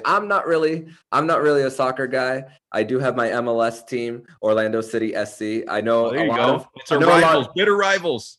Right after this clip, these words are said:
Speaker 1: I know a lot of Panther fans are listening and thinking, "Ugh," but yeah. So,
Speaker 2: <laughs>
Speaker 1: but it's, what, what's going on in the world of soccer quickly?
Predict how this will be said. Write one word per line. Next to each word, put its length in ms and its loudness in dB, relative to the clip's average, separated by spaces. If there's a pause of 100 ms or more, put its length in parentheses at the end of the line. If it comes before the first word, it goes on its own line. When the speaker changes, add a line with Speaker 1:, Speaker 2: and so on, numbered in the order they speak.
Speaker 1:
I 100 4
know 260 6
a 20 6
lot 200 4
of 200 -2 (200)
Panther 340 2
fans 280 2
are 100 2
listening 400 -2
and 160 -4
thinking, 380 -6
"Ugh," 380 2 (200)
but 340 0
yeah. 260 -2 (380)
So, 220 0 (260)
Speaker 2:
<laughs> 260 -12
Speaker 1:
but 500 4 (240)
it's, 260 2
what, 360 2
what's 180 2
going 180 4
on 120 2
in 60 -2
the 80 -2
world 220 4
of 60 -14
soccer 340 -2
quickly? 520 -4